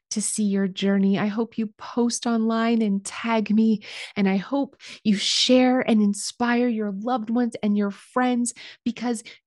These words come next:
this is the year you're gonna be so freaking proud of yourself. This is the year your life gets easier. This is the year you move freaking mountains, literal mountains of clutter out of your home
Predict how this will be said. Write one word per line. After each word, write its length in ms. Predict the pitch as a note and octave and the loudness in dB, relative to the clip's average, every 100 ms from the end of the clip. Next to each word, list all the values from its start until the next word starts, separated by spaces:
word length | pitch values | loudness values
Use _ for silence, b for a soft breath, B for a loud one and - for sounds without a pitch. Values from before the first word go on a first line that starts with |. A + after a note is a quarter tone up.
| _ _ | _ _
this 240 | C#4+ D4 - | 2 2 2
is 140 | D#4 | 0
the 120 | D#4+ | 2
year 320 | C4 G#3 G#3+ F#3+ | 2 4 4 4
you're 140 | G#3 | 2
gonna 160 | B3 A#3 | 0 0
be 80 | |
so 240 | F#3+ - G#3 | 0 -2 -4
freaking 560 | - - G3 F#3+ F3+ | -6 -4 -4 -2 -4
proud 260 | F#3 F#3 F3 | -2 -2 0
of 60 | F3+ | 0
yourself. 320 | F3+ F#3+ G3 | 0 -4 -2
This 180 | D#4+ C#4+ | -2 -2
is 100 | B3 | -2
the 120 | A#3 | 0
year 200 | G#3+ A3+ | 2 0
your 200 | G#3+ G#3 | 0 0
life 320 | F#3+ F#3+ - | 2 0 0
gets 220 | F#3+ F#3+ | -6 -4
easier. 420 | - F#3+ F#3+ F#3+ G3 | 0 0 2 2 4
This 240 | D4+ D#4 | 0 -2
is 80 | C4 | -2
the 120 | B3 | 0
year 320 | G#3+ A#3 A3+ B B - | 2 2 0 B B -2
you 140 | A#3+ | 2
move 360 | A#3 A#3 C4+ B3+ | 4 4 2 0
freaking 500 | - - B3 B3+ A#3 | -6 -10 -6 -4 0
mountains, 520 | F#3 D#3+ - D#3+ - - | 2 2 -2 -6 -8 0
literal 520 | B3+ C4+ C#4 C#4+ D4+ | 2 4 4 4 4
mountains 500 | C4 F3+ - E3+ - - | 4 2 2 -2 -2 -8
of 140 | F#3+ | -10
clutter 440 | - G#3+ F#3 F#3 - | -2 0 2 0 -2
out 180 | G3+ G#3+ | 0 0
of 120 | A#3 | 0
your 140 | A#3+ A#3 | -2 -4
home 360 | F#3 D#3+ D#3+ | -2 -2 -2